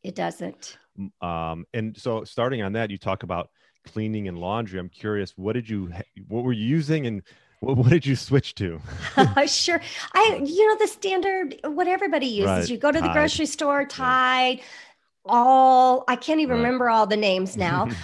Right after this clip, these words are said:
Speaker 1: Um, you know, you just grab what's on the counter because let, let me go back to the industry I was in, the automotive industry, highly regulated. And so what we used,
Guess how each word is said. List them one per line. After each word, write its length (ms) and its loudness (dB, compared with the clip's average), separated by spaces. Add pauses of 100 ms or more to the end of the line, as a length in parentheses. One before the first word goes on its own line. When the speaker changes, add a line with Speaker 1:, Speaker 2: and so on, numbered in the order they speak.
(160)
Speaker 1:
Um, 480 4
you 140 0
know, 160 4
you 220 2
just 240 -4
grab 340 2
what's 240 0
on 220 2
the 80 2
counter 400 -2
because 340 -4 (320)
let, 340 0
let 200 0
me 260 2 (380)
go 160 2
back 340 2
to 100 -2
the 220 -4
industry 420 2
I 120 2
was 200 0
in, 180 2
the 140 -2
automotive 520 0
industry, 600 -4 (120)
highly 680 0
regulated. 1000 -4 (420)
And 460 4 (100)
so 300 2
what 400 0
we 120 4
used, 840 2